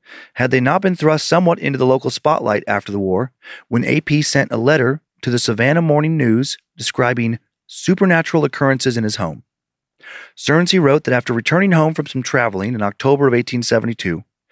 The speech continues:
he was welcomed back by paranormal activity, some of which included exploding mirrors, buzzing noises, and disembodied voices that screamed, laughed, and cried.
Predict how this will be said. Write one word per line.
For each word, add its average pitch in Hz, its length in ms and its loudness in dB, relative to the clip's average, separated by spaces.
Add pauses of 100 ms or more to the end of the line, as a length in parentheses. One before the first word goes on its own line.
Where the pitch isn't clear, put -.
(260)
he - 120 -2
was 117 160 2
welcomed 156 360 0
back 143 220 0
by 107 180 -2
paranormal 156 640 0
activity, 95 480 -8 (500)
some 160 260 0
of 170 80 2
which 151 160 0
included 135 440 2 (200)
exploding 147 640 0
mirrors, 123 420 -2 (480)
buzzing 131 400 0
noises, 95 500 -2 (560)
and 110 240 0
disembodied 147 560 2
voices 127 440 0
that - 140 -6
screamed, 143 640 -2 (160)
laughed, 113 540 -2
and 113 140 -10
cried. 85 420 -4